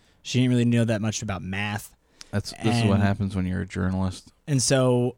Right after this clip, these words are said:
Speaker 1: a lot of the people who were at the company for a long time under her husband just em-, started embezzling a ton of money.
Speaker 2: Yeah.
Speaker 1: Uh, and the company went under. And so
Speaker 2: Weird, 'cause she was an investigative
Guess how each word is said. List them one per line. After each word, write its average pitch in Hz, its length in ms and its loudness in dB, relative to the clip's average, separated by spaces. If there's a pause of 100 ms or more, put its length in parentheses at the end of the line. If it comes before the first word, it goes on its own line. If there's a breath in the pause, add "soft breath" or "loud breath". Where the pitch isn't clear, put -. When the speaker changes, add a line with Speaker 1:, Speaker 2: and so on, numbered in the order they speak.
(140)
Speaker 1:
a 147 80 -2
lot 135 380 2
of 123 160 0
the 123 160 0
people 131 440 0
who 123 120 2
were 117 160 0
at 127 160 -6
the 127 80 -2
company 120 420 -2
for 117 160 -4
a 113 60 -2
long 113 240 -2
time 107 460 -4
under 117 220 -4
her 107 140 -4
husband 110 680 -2 (520)
just 139 220 0
em-, 127 180 2
started 139 280 2
embezzling 113 540 2
a 101 60 -4
ton 110 200 -2
of 101 60 -2
money. 104 400 -4 (100)
Speaker 2:
Yeah. 95 300 0 (140)
Speaker 1:
Uh, 110 240 0
and 107 100 -2
the 113 60 -2
company 123 320 2
went 117 180 0
under. 110 440 -2 (680)
And 127 180 0
so 117 560 0 (100)
Speaker 2:
Weird, 110 380 -2
'cause - 140 -4
she 131 100 -2
was 117 100 2
an 104 100 2
investigative 104 720 0